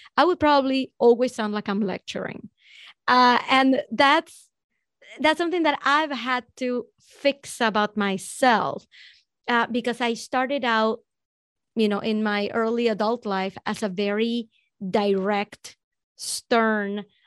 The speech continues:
uh, you know, just telling things the way they are. So it took me a long time to really get the feedback that I needed to be a little bit better at reading a room, right? So it took me a while to realize, okay, like,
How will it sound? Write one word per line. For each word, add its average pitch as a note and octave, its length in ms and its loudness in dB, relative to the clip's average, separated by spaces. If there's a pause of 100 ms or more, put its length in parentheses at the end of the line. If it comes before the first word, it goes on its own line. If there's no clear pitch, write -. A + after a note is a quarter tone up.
(180)
uh, G#3 340 0
you G#3 120 -2
know, G3+ 160 -4 (240)
just G#3 280 -4 (200)
telling B3 260 2
things A#3 300 -2
the A3+ 100 2
way G#3 160 0
they F#3+ 160 -2
are. F#3 320 -6 (240)
So C4 180 0
it A#3 120 -2
took D4+ 120 -4
me D#4+ 140 0
a C#4 80 0
long B3 300 -2
time B3 200 -2
to A#3 100 -2
really A3+ 240 -2
get G#3+ 220 -6
the G#3 80 -6
feedback G3 680 -4
that G3 100 -4
I G3 80 -2
needed G3+ 360 -2
to G3+ 280 -2 (960)
be A3+ 320 -4
a A3 80 0
little A3+ 320 -2
bit G#3+ 180 0
better G#3+ 280 0
at G3 120 -2
reading G#3 420 -2
a F#3+ 100 -2
room, G#3+ 400 -2 (640)
right? A3 320 -2 (400)
So D4+ 100 -2
it C4+ 140 0
took D#4 160 -4
me E4+ 140 0
a D4 80 2
while C4+ 320 2
to B3+ 100 -6
realize, A3+ 300 -4
okay, B3+ 260 -2
like, G3+ 200 -4